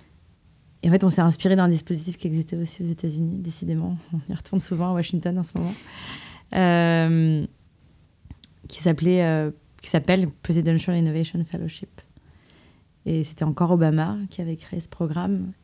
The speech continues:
Et ça avait été créé à l'époque où il y avait eu un énorme, un énorme fail sur, euh, le système de retraite. Et donc, euh, il s'était dit, on va faire venir, euh,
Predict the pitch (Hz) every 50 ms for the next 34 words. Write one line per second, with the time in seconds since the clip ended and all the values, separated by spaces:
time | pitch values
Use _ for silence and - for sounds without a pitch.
0 | _ - - - 170 165 165 160 160 160 151 - 170 160 156 160 160 - 170 160
1 | - - 185 185 190 196 190 175 165 160 - 190 180 - - 185 170 165 160 160
2 | 165 170 160 151 151 151 156 160 165 170 175 180 175 175 175 175 180 175 165 156
3 | - - - - - 175 160 - _ _ _ _ _ _ _ _ - - - -
4 | - - - - _ _ _ _ _ _ - - - - - - - 175 180 175
5 | 180 185 185 175 165 - - - - 185 180 180 170 175 170 165 - - 165 165
6 | 160 160 156 151 - - - - - - - - - - - 175 170 165 156 156
7 | 160 160 - - - 180 - - - - _ - - - - - - - - -
8 | - - _ _ - 175 170 165 175 185 175 - 175 160 156 147 - - 180 160
9 | 170 196 196 185 165 156 156 147 139 - 160 160 156 160 165 165 165 175 180 175
10 | 170 165 156 151